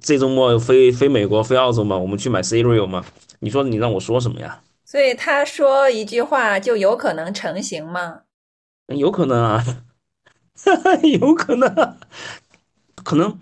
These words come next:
Speaker 1: 也不是叫我们就是很炫耀吧，就对别的小朋友可能一辈子都很难达到事情，对，对他来说就很简单了。我也觉得很简单啊。比如说你，你说，你真说我们周末去澳洲，嗯，打个来回，我，我也没觉得有什么，只是嫌麻烦，对吧？特别，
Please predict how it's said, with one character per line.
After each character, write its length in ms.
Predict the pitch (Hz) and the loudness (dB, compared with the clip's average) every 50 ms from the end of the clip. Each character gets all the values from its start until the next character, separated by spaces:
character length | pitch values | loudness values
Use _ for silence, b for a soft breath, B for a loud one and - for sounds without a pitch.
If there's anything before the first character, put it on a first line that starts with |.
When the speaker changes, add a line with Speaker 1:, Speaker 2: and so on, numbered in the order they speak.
| B B B B B B B B | B B B B B B B B
Speaker 1:
也 120 | - 127 131 | 2 2 2
不 120 | - 185 | 2 2
是 160 | 185 202 202 | -2 -2 -2
叫 120 | 196 240 214 | 2 2 4
我 160 | 190 156 127 | 4 4 4
们 160 | 123 127 143 | 4 2 0
就 140 | 156 180 175 | 0 0 0
是 60 | 165 | -2
很 200 | 156 147 127 113 | -2 0 -2 -2
炫 260 | 117 - - 180 180 | -2 -2 -2 0 0
耀 180 | 185 156 143 131 | 2 2 2 2
吧， 180 | 117 107 98 | 2 0 0
就 140 | 104 156 175 | 0 0 0
对 240 | 165 170 170 - 226 | -2 -2 -4 -4 0
别 160 | 185 156 160 | 2 4 4
的 80 | 190 196 | 4 2
小 100 | 180 131 | 0 0
朋 160 | 123 127 139 | 0 0 0
友 80 | 151 143 | 0 0
可 120 | 139 127 | 0 0
能 140 | 120 127 131 | 0 0 0
一 80 | 143 | 0
辈 160 | 160 190 208 190 | 2 2 2 2
子 120 | 170 156 | 2 2
都 100 | 147 170 | 0 0
很 160 | 165 - 127 | 0 0 -2
难 140 | 104 110 120 | -2 -2 -2
达 180 | 117 110 117 147 | -2 -2 0 0
到 100 | 160 151 | 0 0
事 140 | 135 - | -2 -2
情， 100 | 143 139 | -6 -4
对， 160 | 135 147 165 165 | 0 2 0 2
对 140 | 170 180 | 2 0
他 140 | 160 156 151 | -2 -2 -2
来 100 | 139 135 | -2 -2
说 160 | 139 151 151 | -2 -2 -2
就 80 | 151 156 | -2 -2
很 180 | 147 - 143 160 | -2 -2 -4 -2
简 160 | 160 143 107 98 | -2 -2 -2 0
单 120 | 107 120 | 0 0
了。 80 | 127 123 | 0 0
我 240 | 123 110 113 175 | 0 2 2 4
也 80 | 277 427 349 | 4 4 2
觉 100 | 269 254 | 2 0
得 80 | 240 | -2
很 160 | - 156 143 147 | -2 -2 0 0
简 180 | 143 120 101 | 0 0 0
单 80 | 95 92 | -2 -4
啊。 140 | 90 90 90 | -6 -6 -4
比 100 | 123 135 | 0 0
如 60 | 165 | 0
说 100 | 170 208 | 0 2
你， 240 | 185 160 147 151 B B B B B | 0 0 0 -2 B B B B B
你 120 | 127 131 | -8 -4
说， 240 | 131 165 175 175 175 B B B B B | -2 0 -2 -2 -2 B B B B B
你 180 | B - 151 147 | B -2 -2 0
真 180 | 131 185 196 202 | 0 0 0 2
说 140 | 190 196 | 2 2
我 100 | 180 147 | 4 4
们 120 | 123 120 120 | 2 2 2
周 120 | 120 160 | 2 2
末 160 | 165 170 165 | 4 4 2
去 440 | 151 160 - 165 156 147 147 143 - _ _ - | 0 -2 -2 0 0 0 0 -2 -8 _ _ -2
澳 140 | - 160 151 117 | 0 0 0 2
洲， 340 | 131 135 131 131 110 - - _ _ _ _ _ _ - | 4 4 4 4 2 -2 -10 _ _ _ _ _ _ -12
嗯， 120 | 117 110 110 | -10 -8 -4
打 120 | 107 98 110 | -2 -2 0
个 100 | 113 - | 0 0
来 140 | 110 127 | 0 0
回， 120 | 156 156 165 | 2 0 0
我， 320 | 160 135 120 117 123 135 | 0 2 2 2 2 0
我 240 | - 104 110 143 190 | 0 0 0 0 2
也 100 | 226 180 | 2 0
没 300 | 131 104 92 104 151 320 | 0 -2 -2 -2 -2 -2
觉 120 | - 240 | -2 -2
得 140 | 233 139 135 | 0 0 2
有 180 | 120 101 107 156 | 2 2 2 0
什 160 | - - - | 0 -2 -4
么， 160 | - 90 87 104 | -6 -6 -10 -10
只 180 | 117 113 156 | -6 -4 -4
是 60 | 160 156 | -4 -4
嫌 260 | 160 - - 139 151 | -6 -4 -2 -2 -2
麻 260 | 135 92 71 76 - | -2 -2 -2 -2 -2
烦， 240 | 247 233 135 104 - - | -2 -2 -4 -6 -4 -2
对 100 | - 131 | 0 0
吧？ 100 | 120 104 | 0 0
特 160 | 101 - - | -2 -4 -4
别， 160 | 160 151 143 | -4 -4 -4